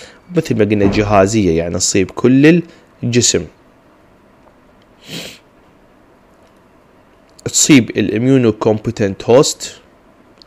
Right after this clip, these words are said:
يعني على عكس سابقاتها، سابقاتها كانت تصيب ال-، الأش-، الأشخاص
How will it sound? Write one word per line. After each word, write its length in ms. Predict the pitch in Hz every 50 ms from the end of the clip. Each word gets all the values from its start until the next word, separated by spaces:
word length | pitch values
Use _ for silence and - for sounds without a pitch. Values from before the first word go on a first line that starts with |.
| _ - _ - - _ _ _ _ -
يعني 280 | - 101 104 107 104 90 - -
على 280 | 110 113 113 110 107 - -
عكس 380 | 202 - - 170 - - -
سابقاتها، 680 | - 117 95 92 90 98 - - 107 98 90 - 110
سابقاتها 600 | 107 - - 117 117 117 123 - - 185 180 - 160
كانت 320 | - - 135 123 113 -
تصيب 420 | 123 117 - - - 165 156 139 127
ال-، 180 | 113 113 -
الأش-، 480 | - - 120 113 107 110 113 - - - -
الأشخاص 680 | 131 113 - - - - 143 147 160 147 - -